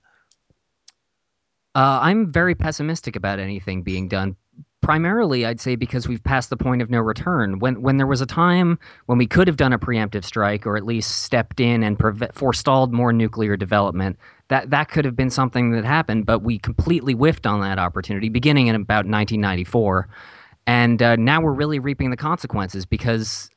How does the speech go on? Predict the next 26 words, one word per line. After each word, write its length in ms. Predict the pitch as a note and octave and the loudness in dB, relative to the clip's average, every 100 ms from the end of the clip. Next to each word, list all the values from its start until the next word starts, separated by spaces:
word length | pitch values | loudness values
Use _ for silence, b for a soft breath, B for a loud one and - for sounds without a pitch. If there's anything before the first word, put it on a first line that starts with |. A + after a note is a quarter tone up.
| - | -8
uh, 80 | B2 - - _ _ | -8 -10 -18 _ _
you 240 | G2+ C3+ | -8 -2
know, 80 | B2 | 2
North 300 | B2 D3+ - | 4 2 2
Korea 180 | D3+ C#3 | 0 0
is 100 | A#2 | 0
holding 720 | C3+ C#3+ C3 B2+ A#2+ A#2 A2+ b b b b _ - | 0 0 2 2 2 0 -2 b b b b _ 2
basically 540 | C3+ - - A#2+ A#2 | 2 2 0 0 0
their 200 | G#2 A#2+ | 2 4
own 140 | D#3+ D#3+ | 4 2
population, 580 | C#3 B2 A#2 A2+ - | 0 -2 -4 -6 -8
the 80 | A2+ | -6
South 220 | D3 E3 | -2 -2
Korean 200 | - B2+ | -2 -4
population, 540 | A2+ G#2+ G#2+ G#2 F#2+ A2+ | -2 -4 -4 -6 -6 -6
the 40 | |
Japanese 440 | C3+ C3 C#3+ D#3+ - | -2 -2 -2 -4 -2
population, 520 | A2+ A2 G#2+ G#2+ G2+ | -2 -2 -6 -6 -8
potentially 360 | G#2+ G#2 A2 | -6 -6 -6
the 80 | G2+ | -4
population 500 | G#2+ G#2+ A2 G#2+ G#2+ | -2 -2 -2 -4 -4
in 100 | G2+ | -6
Guam 500 | G2+ G#2 G#2+ G#2 G#2+ | -2 0 2 2 0
and 140 | - A2+ | 0 2
elsewhere 340 | C#3 - G2+ | 2 2 2
hostage. 680 | F3+ A#3+ - - D#2 - | 4 2 2 -6 -6 -8